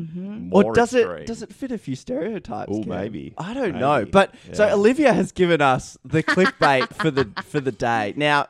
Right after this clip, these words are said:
Speaker 2: Yeah.
Speaker 3: we could hear that,
Speaker 2: Yeah.
Speaker 3: have just a few assumptions,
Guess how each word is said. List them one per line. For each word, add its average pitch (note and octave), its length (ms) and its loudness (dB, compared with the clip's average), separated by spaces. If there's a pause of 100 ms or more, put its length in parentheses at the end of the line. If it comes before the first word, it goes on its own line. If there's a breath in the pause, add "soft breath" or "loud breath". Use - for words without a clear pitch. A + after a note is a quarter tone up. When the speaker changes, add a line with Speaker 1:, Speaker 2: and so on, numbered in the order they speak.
Speaker 2:
Yeah. D#2 340 -6 (360 soft breath)
Speaker 3:
we B3 220 2
could F3 480 2 (460)
hear F3+ 320 -2
that, B2+ 320 -4 (360)
Speaker 2:
Yeah. D2 260 -10 (260)
Speaker 3:
have F3 360 0 (240)
just D#3 220 -10
a - 40 -4
few F3 200 2
assumptions, B2+ 760 -4